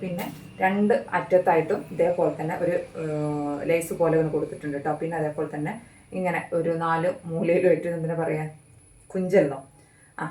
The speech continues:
അങ്ങനത്തെ എന്തോ കൊടുത്തിട്ടുണ്ട് ട്ടോ. അപ്പോൾ ഇതാണ് ഇതിൻ്റെ ഫൈനൽ ലുക്ക് വന്നിട്ടുള്ളത് ട്ടോ. ഇത് രണ്ടേ രണ്ട് പീസേ ഉള്ളൂ. ഇതിൻ്റെ റേറ്റ് വന്നിട്ടുള്ളത് ട്രിപ്പിൾ നയൻ ആണ് ട്ടോ, അതായത് തൊള്ളായിരത്തി തൊണ്ണൂറ്റി ഒമ്പത്. പിന്നെ പറയാനുള്ളത്, എല്ലാവരും ഷിപ്പിംഗ് ചാർജ് ഉണ്ടോ എന്ന് ചോദിക്കുന്നുണ്ട്. ഷിപ്പിംഗ് ചാർജ് ഉണ്ടാവും. നമ്മൾ ടു പീസ്, നമ്മളിപ്പോൾ ഈ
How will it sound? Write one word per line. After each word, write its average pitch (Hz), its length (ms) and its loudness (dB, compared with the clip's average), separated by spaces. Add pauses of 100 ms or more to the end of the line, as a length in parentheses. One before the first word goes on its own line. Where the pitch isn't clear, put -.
(140)
അങ്ങനത്തെ 175 300 0
എന്തോ 165 200 4
കൊടുത്തിട്ടുണ്ട് 151 520 -4
ട്ടോ. 160 80 -4 (460)
അപ്പോൾ 220 180 -4 (220)
ഇതാണ് 165 280 0
ഇതിൻ്റെ 170 240 0 (220)
ഫൈനൽ 170 340 0
ലുക്ക് 151 200 0
വന്നിട്ടുള്ളത് 147 480 -6
ട്ടോ. 170 40 -4 (360)
ഇത് 247 160 2
രണ്ടേ 220 240 6
രണ്ട് 202 200 4
പീസേ 185 260 -2
ഉള്ളൂ. 180 140 -2
ഇതിൻ്റെ 180 280 2
റേറ്റ് 175 260 0
വന്നിട്ടുള്ളത് 180 420 -2
ട്രിപ്പിൾ 214 300 2 (100)
നയൻ 160 260 -2
ആണ് 147 180 -2
ട്ടോ, 170 120 -2
അതായത് 165 280 -2
തൊള്ളായിരത്തി 156 360 -2
തൊണ്ണൂറ്റി 151 320 -4
ഒമ്പത്. 147 260 -8 (440)
പിന്നെ 240 240 4
പറയാനുള്ളത്, 190 480 4 (260)
എല്ലാവരും 185 220 4
ഷിപ്പിംഗ് 208 260 2
ചാർജ് 196 220 2
ഉണ്ടോ 170 100 -2
എന്ന് 165 120 -4
ചോദിക്കുന്നുണ്ട്. 160 360 -2
ഷിപ്പിംഗ് 175 240 -2
ചാർജ് 156 220 0
ഉണ്ടാവും. 156 220 -2
നമ്മൾ 202 120 -2 (120)
ടു 262 60 2 (120)
പീസ്, 175 260 -4
നമ്മളിപ്പോൾ 214 380 0
ഈ - 20 -4